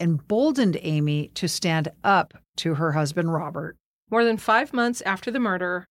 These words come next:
Speaker 2: Robert Poppin, who was one of the two men who were in the apartment and killed Mary Kay, pleaded guilty to first-degree murder and agreed to testify against the four other men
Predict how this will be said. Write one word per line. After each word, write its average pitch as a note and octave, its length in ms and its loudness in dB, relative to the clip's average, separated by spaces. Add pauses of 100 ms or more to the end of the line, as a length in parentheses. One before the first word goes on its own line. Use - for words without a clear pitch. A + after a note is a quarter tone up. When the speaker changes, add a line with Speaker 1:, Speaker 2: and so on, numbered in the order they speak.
Speaker 2:
Robert G3 340 0
Poppin, F#3+ 680 -2 (100)
who G#3 140 -2
was F#3+ 180 0
one F#3+ 160 0
of G3 140 -2
the G3+ 60 -6
two G3+ 220 -2
men G3 280 2
who F#3+ 120 -2
were F#3 140 -2
in F#3+ 180 0
the F#3 100 2
apartment F#3 600 -2
and F#3+ 140 -2
killed D4+ 320 -2
Mary F#3 260 -2
Kay, E3 440 -4 (340)
pleaded A#3+ 400 0
guilty G3+ 420 -2
to F#3+ 80 -4
first-degree G#3+ 640 -2
murder F#3 480 2
and F#3 100 -2
agreed F#3 360 -2
to F#3+ 100 -12
testify F3 800 -2 (400)
against F#3 440 -2
the F#3 60 -6
four F#3+ 340 0
other G#3+ 220 0
men F#3 400 -2